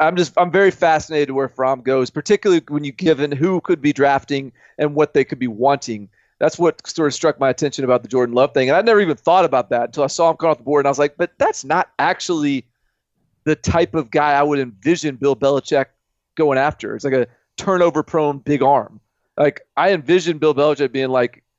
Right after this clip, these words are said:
"Give me the smart guy that is, is, you know, doesn't have the big arm, but is gonna lead my locker room after Tom Brady leaves."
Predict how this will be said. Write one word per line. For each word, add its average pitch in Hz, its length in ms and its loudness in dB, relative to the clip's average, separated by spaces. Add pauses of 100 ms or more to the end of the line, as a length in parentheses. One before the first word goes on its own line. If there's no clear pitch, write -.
(580)
"Give 143 140 -8
me 160 80 -2
the 151 100 -4
smart 156 320 -2
guy 120 340 2 (380)
that 131 280 2
is, 127 480 -2 (300)
is, 127 440 -6 (260)
you 147 80 -4
know, 117 100 0
doesn't 147 220 2
have 143 160 2
the 135 80 0
big 143 180 0
arm, 123 500 2
but - 400 0 (540)
is 147 160 -8
gonna 139 200 -2
lead 135 200 2
my 123 120 2
locker 123 360 0
room 120 240 -8 (340)
after 127 240 -4
Tom 127 220 -2
Brady 131 200 2
leaves." 110 340 -4